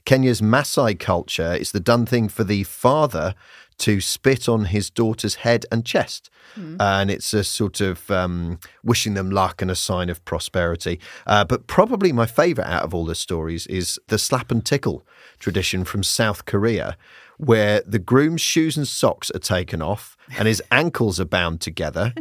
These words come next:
Speaker 1: So far, so fun. And then it takes a turn, to be honest. Uh, <laughs> his feet are then whacked with dried fish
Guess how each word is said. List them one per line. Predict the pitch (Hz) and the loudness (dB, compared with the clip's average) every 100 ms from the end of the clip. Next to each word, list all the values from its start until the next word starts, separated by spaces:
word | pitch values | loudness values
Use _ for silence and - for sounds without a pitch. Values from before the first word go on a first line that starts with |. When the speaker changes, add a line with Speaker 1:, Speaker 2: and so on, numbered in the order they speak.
| - | -8
Speaker 1:
So | - 98 | 0 0
far, | 90 104 90 | 2 0 0
so | - 92 82 | 0 -2 -2
fun. | - 123 87 113 - - - - | 0 0 0 -6 -10 -20 -20 0
And | 127 143 | 2 4
then | 156 | 4
it | 160 | 2
takes | - 123 - | 2 2 0
a | 113 | -4
turn, | - 98 80 80 | 0 0 -2 -4
to | - | -6
be | 90 | -2
honest. | 87 92 98 - | -2 -2 -4 -4
Uh, | - 113 110 - | 0 2 0 -2
<laughs> | 381 - | -8 2
his | 151 143 | 2 2
feet | - 220 240 - - | 2 4 4 2 2
are | 127 | 2
then | 135 131 | 2 2
whacked | 113 160 - - | 2 2 0 -2
with | 110 120 | 0 0
dried | 117 143 156 147 | 4 4 4 0
fish | - 127 104 - | 0 2 2 0